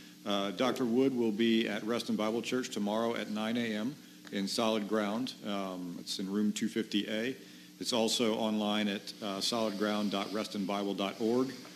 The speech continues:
If you want to, uh, send in your questions to him remotely as well, you can do that on, uh, Solid Ground's Facebook page or Twitter.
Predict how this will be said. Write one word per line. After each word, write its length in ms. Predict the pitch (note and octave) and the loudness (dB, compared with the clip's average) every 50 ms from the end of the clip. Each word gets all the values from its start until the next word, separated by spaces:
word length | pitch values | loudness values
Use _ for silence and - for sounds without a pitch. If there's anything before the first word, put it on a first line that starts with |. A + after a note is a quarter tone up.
| - - - | -16 -10 -4
If 160 | G2 F#2+ - G2+ | -4 -2 0 0
you 100 | G2 F#2 | 0 2
want 240 | G2 G2 G2+ G2 - | 2 0 -2 -2 -2
to, 360 | - A2+ G#2 G2 F#2+ F#2+ G2 | -2 0 2 2 2 0 -2
uh, 240 | F#2 F#2 F2+ F2+ F2 | -2 -4 -4 -4 -4
send 300 | - - - A2+ G#2+ G#2 | -2 0 2 2 4 4
in 100 | G#2+ G#2+ | 4 4
your 140 | G#2 G#2 F#2+ | 4 2 0
questions 540 | - - A2+ G#2 - - - G#2 G2+ - - | 0 0 0 0 0 0 0 0 -2 -2 0
to 180 | - A#2 G#2 | 0 0 2
him 200 | F#2+ G#2 G2+ G2+ | 2 0 0 -2
remotely 440 | G2+ G2+ G2+ G#2+ A2+ - G#2+ G#2+ G#2+ | -2 0 0 0 0 0 2 2 2
as 140 | G#2 F#2 F2 | 2 2 0
well, 200 | G2+ G2+ G#2 G#2 | -2 -2 0 0
you 140 | G#2 G2+ G2+ | 0 0 -2
can 160 | - G2+ F#2+ | -2 -2 -2
do 180 | E2+ G2+ G2+ G2 | 0 0 0 2
that 240 | G2 G2+ G2 G2+ - - - - - - - - | 0 0 -2 -4 -6 -10 -16 -16 -16 -16 -10 -4
on, 320 | G2+ G2 G2+ G2+ G2 F#2+ | -2 -2 0 0 0 -2
uh, 140 | G2 F#2+ F#2 | -2 -2 0
Solid 380 | F2 - - A2+ A2+ A2 G#2 F#2+ | 0 2 2 2 2 0 0 0
Ground's 280 | G2+ G2+ G2 F#2 E2+ | -2 -2 -2 -4 -6
Facebook 440 | - - A2+ G#2 - - G#2+ G2+ - F#2+ | -2 0 0 0 0 -2 -6 -6 -4 -2
page 240 | G2+ G#2 G2 F2+ | 0 0 0 0
or 60 | F#2+ F2 | -2 -4
Twitter. 360 | - - A2+ A2 A2+ A#2 | -4 -2 0 0 0 -2